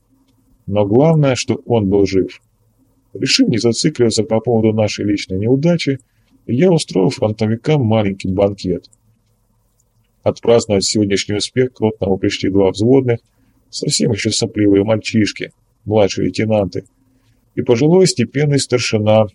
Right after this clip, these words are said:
командир взвода минометчиков. Пили привезенный нами армянский коньяк, ели консервированную ветчину и китайскую лапшу быстрого приготовления.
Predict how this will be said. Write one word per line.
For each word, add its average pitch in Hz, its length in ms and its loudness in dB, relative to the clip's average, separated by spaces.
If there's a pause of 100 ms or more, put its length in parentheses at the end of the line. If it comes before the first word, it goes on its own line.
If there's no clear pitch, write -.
(140)
командир 113 420 0
взвода 98 420 0
минометчиков. 101 800 0 (680)
Пили - 220 -2
привезенный 107 640 0
нами 117 280 2
армянский 101 560 0
коньяк, 113 580 0 (420)
ели 135 280 2
консервированную 110 880 2
ветчину 113 440 0
и 139 180 -6
китайскую 110 580 -4
лапшу 95 320 0
быстрого 104 440 0
приготовления. 98 840 0